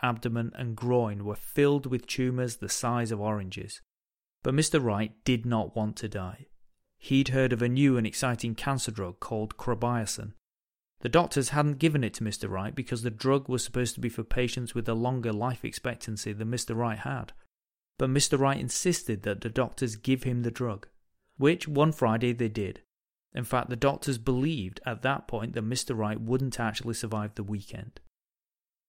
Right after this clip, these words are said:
To his doctor's surprise, when he returned to the hospital on Monday,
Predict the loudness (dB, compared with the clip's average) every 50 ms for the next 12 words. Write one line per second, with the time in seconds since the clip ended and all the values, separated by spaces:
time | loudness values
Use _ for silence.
0 | _ _ _ _ _ _ _ _ _ _ _ _ _ _ _ -6 -2 0 2 2
1 | 2 4 4 2 2 2 -2 -4 -4 -4 -4 -6 0 2 4 4 4 4 2 0
2 | -2 -2 0 0 0 2 0 0 0 -2 0 0 0 0 0 -2 -4 -4 -2 -4
3 | -4 -4 -4 -4 -2 0 0 0 0 2 2 2 2 2 0 -2 -4 -6